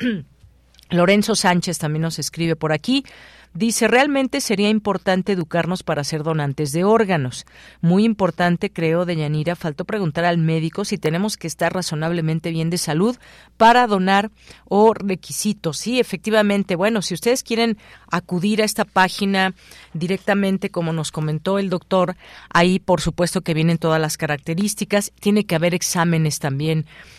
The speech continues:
previos de compatibilidad, si alguna persona está en vida y quiere donar un órgano,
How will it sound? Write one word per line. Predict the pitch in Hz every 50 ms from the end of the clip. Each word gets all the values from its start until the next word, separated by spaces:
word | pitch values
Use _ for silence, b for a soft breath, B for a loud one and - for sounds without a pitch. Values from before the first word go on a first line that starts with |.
| B B B B - -
previos | 202 190 208 214 202 202 190 180 175 - - - -
de | 151 160 151
compatibilidad, | - - 151 147 139 156 147 - 151 147 160 156 160 165 151 180 190 180
si | - - 156 147 147 143
alguna | 139 151 160 180 185 185 175
persona | - - - - - 170 165 160
está | 156 - 175
en | 160 160
vida | 156 185 196 175 160
y |
quiere | 147 - 160 151 156
donar | 139 147 147 151 151 160
un | 170 185 214
órgano, | 220 214 196 185 185 185 196 208